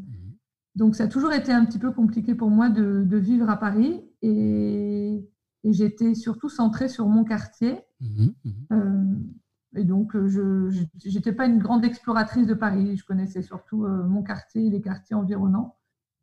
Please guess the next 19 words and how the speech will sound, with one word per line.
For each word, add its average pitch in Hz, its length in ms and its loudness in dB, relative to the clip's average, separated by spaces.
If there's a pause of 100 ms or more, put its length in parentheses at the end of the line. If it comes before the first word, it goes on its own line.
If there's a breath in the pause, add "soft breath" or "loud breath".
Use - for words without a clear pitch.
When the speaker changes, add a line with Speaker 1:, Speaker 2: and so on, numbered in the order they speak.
(140)
Speaker 1:
mais 202 120 0
je, 202 480 0
je, 196 80 -2 (260)
je 208 60 0
connais 254 280 4
Paris 262 400 2
sans 214 380 2
trop, 247 580 0
sans 202 160 -8
trop 214 180 -6
connaître, 202 480 -4
euh, 175 160 -6 (400)
aussi 214 280 -6
Paris, 190 240 -6 (320)
même 202 160 -2
si 208 180 -6
j'y 208 120 -2
ai 202 60 0
avec, 185 280 0